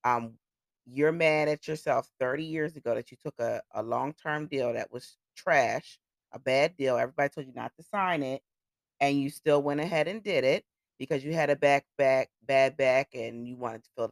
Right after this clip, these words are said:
protected. And so, um, you know, you're mad because you, you know, put, played yourself and put yourself in a, a, um, situation where you try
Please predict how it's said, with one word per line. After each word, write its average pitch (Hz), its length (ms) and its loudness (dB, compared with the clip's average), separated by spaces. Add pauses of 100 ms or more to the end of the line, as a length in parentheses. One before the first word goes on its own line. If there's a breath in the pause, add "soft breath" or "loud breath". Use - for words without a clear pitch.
protected. - 500 -4 (760)
And 160 280 0
so, 156 560 6 (1160)
um, 135 480 2 (360)
you 147 120 -4
know, 127 500 0 (360)
you're 151 220 -2
mad 151 440 0
because 147 340 -8
you, 139 320 -6
you 143 100 -12
know, 127 420 -4 (460)
put, 160 100 -8 (220)
played 226 220 2
yourself 147 340 -2
and 143 140 -14
put 160 180 -8
yourself 139 380 -2
in 131 100 -8
a, 127 100 -8 (220)
a, 127 240 -2
um, 117 320 -6
situation 143 640 -8
where 127 300 -2 (300)
you 131 100 -8
try 170 460 4